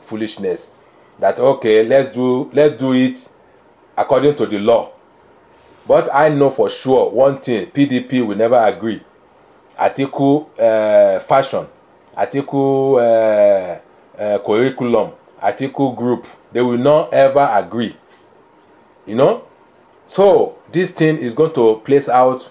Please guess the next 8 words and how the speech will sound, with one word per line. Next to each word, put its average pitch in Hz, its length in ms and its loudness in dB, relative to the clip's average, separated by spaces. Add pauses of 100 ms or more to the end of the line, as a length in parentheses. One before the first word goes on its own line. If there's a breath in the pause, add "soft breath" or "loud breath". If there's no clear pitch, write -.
(120)
to 98 120 -12
be 131 380 -6 (500)
a 101 100 -10
chaotic, 113 760 -2
you 101 120 -8
know, 110 200 0
a 98 120 -14
big, 139 460 -2